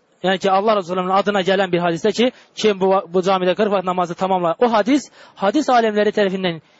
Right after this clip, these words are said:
ittifaqla zayıf olaraq qəbul edilmişdir. Hadis sabit deyildir, yəni, Allah Rasulü sallallahu aleyhi ve sellem'in. Sabit olan digər bir hədisdir ki, kim qırx gün namazı camidə birinci təkbirə çatarsa,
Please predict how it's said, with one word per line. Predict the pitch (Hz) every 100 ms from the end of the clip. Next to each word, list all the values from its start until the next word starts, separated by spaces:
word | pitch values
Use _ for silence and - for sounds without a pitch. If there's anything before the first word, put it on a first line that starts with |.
| _
ittifaqla | 202 - 208 240 277 220 196
zayıf | 180 220 233
olaraq | 202 175
qəbul | 160 151
edilmişdir. | 139 131 127 131 - _ _ _ _ _
Hadis | - 180 220 - 196
sabit | 202 190 247 247
deyildir, | 254 185 156
yəni, | 151
Allah | 151 147
Rasulü | 139 139
sallallahu | 139 135
aleyhi | 131
ve | -
sellem'in. | - - 190
Sabit | 208 277
olan | 240 254 269 180 _ 240
digər | 240 240
bir | 208
hədisdir | 202 202 196 175
ki, | 151 - - -
kim | 269 240
qırx | 165 254 302 - 262
gün | 254 156 _ _ _ _ _ -
namazı | 180 196 208 185 214 143 _ _ _ _ _
camidə | 143 190 202 208 208 220 -
birinci | 165 196 196
təkbirə | 226 202 170 185
çatarsa, | 175 185 214 196 185 226